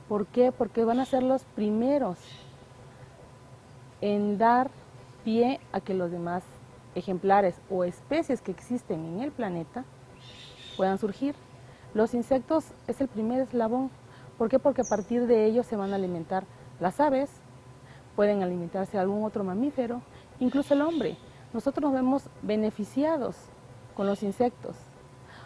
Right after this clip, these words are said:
Últimamente está habiendo una gran devastación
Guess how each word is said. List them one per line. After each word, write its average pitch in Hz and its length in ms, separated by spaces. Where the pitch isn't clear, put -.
Últimamente 262 1000
está 214 560
habiendo 208 680
una 233 440
gran 214 420
devastación 190 800